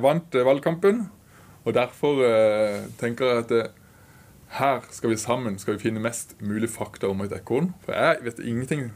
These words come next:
om et, eller jeg vet jo noe om et ekorn, men jeg vet jo ikke så veldig mye til jeg kan holde en lang samlingsstund om et ekorn. Sammen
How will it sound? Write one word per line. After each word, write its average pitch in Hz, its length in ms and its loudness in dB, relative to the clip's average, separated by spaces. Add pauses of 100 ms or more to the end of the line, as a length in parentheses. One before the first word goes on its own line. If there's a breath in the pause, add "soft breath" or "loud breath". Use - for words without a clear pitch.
(160)
om 101 140 -4
et, 98 140 -2
eller 104 260 -2
jeg 110 80 0
vet - 100 -2
jo 117 60 0
noe 101 220 -6
om 165 100 0
et 123 160 2
ekorn, 101 260 -2
men 117 160 -2
jeg 131 140 2
vet 123 160 0
jo 151 40 -2
ikke 151 140 -8
så 156 120 4 (120)
veldig 127 320 0
mye 120 160 0
til 127 140 0
jeg - 20 -10
kan 120 240 0
holde 123 400 4 (400 loud breath)
en 127 300 2 (260)
lang 135 480 4
samlingsstund 135 480 0
om 127 60 -2
et 120 180 2
ekorn. 170 300 4 (340 loud breath)
Sammen 147 540 2